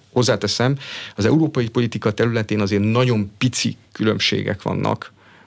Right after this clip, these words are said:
azért a pártok között, tehát az európai politika azért mégiscsak egy, egy fő irányvonalban azért nagyon sok minden hasonló, ö, főleg akik egyáltalán,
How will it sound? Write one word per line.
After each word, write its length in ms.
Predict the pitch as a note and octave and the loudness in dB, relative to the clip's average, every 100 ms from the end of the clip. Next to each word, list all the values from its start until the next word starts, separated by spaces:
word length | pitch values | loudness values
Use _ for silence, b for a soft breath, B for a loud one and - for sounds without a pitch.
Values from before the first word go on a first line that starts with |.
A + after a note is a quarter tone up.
| B | B
azért 300 | - F#2 F#2+ | -2 2 2
a 60 | F2+ | 0
pártok 440 | - F2+ - F#2 | 0 -4 -4 -8
között, 400 | - G2+ A#2+ C3+ B B B | -2 2 2 0 B B B
tehát 240 | G#2+ G2 | -2 -2
az 80 | G2+ | 0
európai 360 | B2+ D3+ C3+ A2 | 0 0 0 -2
politika 420 | A#2+ A#2+ A#2 A2+ | 0 -2 -2 -2
azért 200 | G2+ G#2 | 2 0
mégiscsak 460 | B2 A#2+ - F#2+ | 0 -2 -2 0
egy, 280 | - F#2+ - - | 0 -2 -6 -6
egy 140 | G#2+ | -4
fő 220 | - A2+ G2+ | 0 2 2
irányvonalban 760 | G2+ G2 F#2+ G2+ F#2+ F#2 G2 | 2 0 0 -2 0 0 0
azért 200 | F#2+ G2 | 0 0
nagyon 160 | G#2 A2 | 0 0
sok 220 | - G2 | -2 -4
minden 240 | G2+ F#2+ | -4 -2
hasonló, 580 | F#2 F#2+ - G#2 G2 G2+ - B B B | -2 -2 -2 0 0 -2 -8 B B B
ö, 180 | - G2 | 0 0
főleg 260 | - G#2+ | 2 2
akik 260 | G2 F#2+ G#2 | 2 0 0
egyáltalán, 560 | G2+ G2 F#2 F#2+ F#2+ | 2 0 0 -2 -2